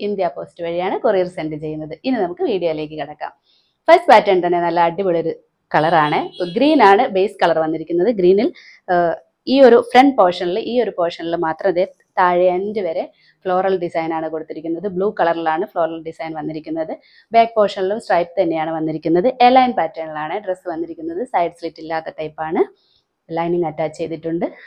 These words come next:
ഞാൻ അതിന്റെ ക്ലോ-, ദേ കണ്ടോ,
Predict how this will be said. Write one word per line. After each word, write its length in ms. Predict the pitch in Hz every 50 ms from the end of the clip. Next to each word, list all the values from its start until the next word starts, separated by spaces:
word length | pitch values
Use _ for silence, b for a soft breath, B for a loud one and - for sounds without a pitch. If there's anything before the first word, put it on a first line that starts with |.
| - -
ഞാൻ 260 | 175 311 403 277 196
അതിന്റെ 220 | - - 170 202 262
ക്ലോ-, 200 | - 294 269 - _ _ _ _ _ _ _ _ _ _ _ _ _ _ _ _ _ _ _ _ _ _ _ _ _ _ _ _ _ _ _ _ _ _ _ _ -
ദേ 120 | 185 185
കണ്ടോ, 300 | 170 160 156 151 147 147